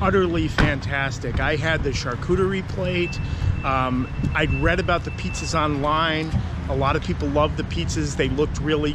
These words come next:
good. I would definitely come back here. I've actually been to the Bad Martha's in, uh, Martha's Vineyard, but this is the one in Falmouth, and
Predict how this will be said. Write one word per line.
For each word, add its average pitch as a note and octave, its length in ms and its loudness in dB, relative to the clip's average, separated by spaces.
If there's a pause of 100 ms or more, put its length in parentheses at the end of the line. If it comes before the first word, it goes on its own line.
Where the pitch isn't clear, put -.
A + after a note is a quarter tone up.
good. C#3+ 320 2 (460)
I F#3+ 140 2
would F#3+ 380 2
definitely E3 540 0
come D#3+ 260 -2
back D3+ 300 0
here. D#3+ 440 0
I've D#3 180 0
actually E3 400 0
been D#3 540 0 (240)
to D#3 420 2
the C3+ 400 0
Bad C#3+ 360 2
Martha's D3 680 -2 (440)
in, C#3 440 2
uh, B2+ 200 0
Martha's C#3+ 400 0
Vineyard, F3 420 2 (460)
but C#3 200 2
this D3+ 200 0
is D3+ 100 -2
the E3 80 0
one D3 220 2
in C#3 120 0
Falmouth, D3+ 520 0 (240)
and C3+ 500 0